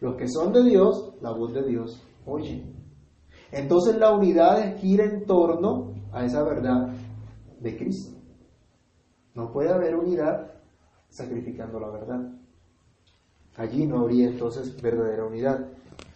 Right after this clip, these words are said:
El Señor entonces le dice, "Cualquiera que les diere un vaso de agua en mi nombre porque soy de Cristo, os digo que no perderá su recompensa".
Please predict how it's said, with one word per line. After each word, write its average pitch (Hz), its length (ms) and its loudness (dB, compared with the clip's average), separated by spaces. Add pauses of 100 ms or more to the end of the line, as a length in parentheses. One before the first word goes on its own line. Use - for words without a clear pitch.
(560)
El 143 80 -4
Señor 185 320 6
entonces 208 400 8
le 196 80 10
dice, 190 280 6
"Cualquiera 185 520 8
que 220 120 6
les 170 200 6
diere 185 520 8
un 147 140 0
vaso 202 320 6
de 180 100 6
agua 180 240 8
en 185 80 2
mi 160 80 4
nombre 180 400 8
porque 147 220 2
soy 156 160 0
de 170 160 4
Cristo, 208 520 6
os 131 160 -2
digo 165 260 10
que 147 100 0
no 143 140 0
perderá 147 380 2
su 131 140 -8
recompensa". 117 640 -10